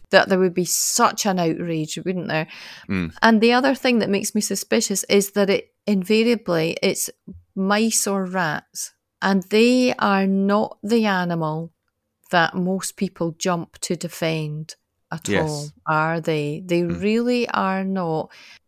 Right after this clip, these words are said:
Speaker 1: If you're gonna be an animal, don't be small. Don't be something that people think there's an awful lot of already.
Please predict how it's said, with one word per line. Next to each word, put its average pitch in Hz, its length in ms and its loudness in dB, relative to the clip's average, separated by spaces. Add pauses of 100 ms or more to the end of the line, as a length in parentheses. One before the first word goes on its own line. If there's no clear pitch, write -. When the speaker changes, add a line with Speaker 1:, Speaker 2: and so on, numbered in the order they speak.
(100)
Speaker 1:
If 233 280 2
you're 269 140 2
gonna 254 340 2
be 240 180 2
an 226 120 4
animal, 180 560 0 (100)
don't 208 360 4
be 233 140 2
small. 196 680 2 (160)
Don't 220 400 4
be 220 500 4
something 190 680 0
that 180 200 4
people 202 260 2
think 190 320 0
there's 180 160 4
an 175 200 2
awful 190 420 4
lot 196 360 6
of 180 120 2
already. 185 920 4